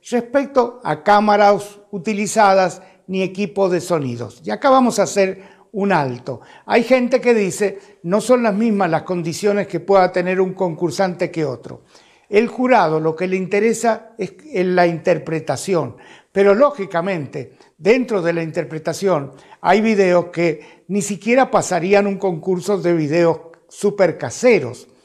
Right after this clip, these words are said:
Y esto hay que tenerlo en cuenta. Están participando del concurso más importante de San Juan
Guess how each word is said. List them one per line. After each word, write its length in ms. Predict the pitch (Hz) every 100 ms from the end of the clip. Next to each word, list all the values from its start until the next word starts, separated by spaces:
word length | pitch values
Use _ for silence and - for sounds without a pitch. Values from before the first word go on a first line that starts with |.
| _ _ _ _ -
Y 140 | 175
esto 240 | 214 220 262
hay 80 |
que 120 | 262 208
tenerlo 380 | 180 175 175
en 80 | 156
cuenta. 480 | 147 156 127 120 120 - _
Están 400 | - 151 220 226
participando 1120 | 233 208 180 - 165 - 196 190 185 196 - -
del 160 | 165 165
concurso 600 | 180 170 208 202 - 208
más 280 | 185 240 247
importante 580 | 220 214 185 202 170
de 160 | 185 165
San 220 | 165 202
Juan 320 | 165 175 165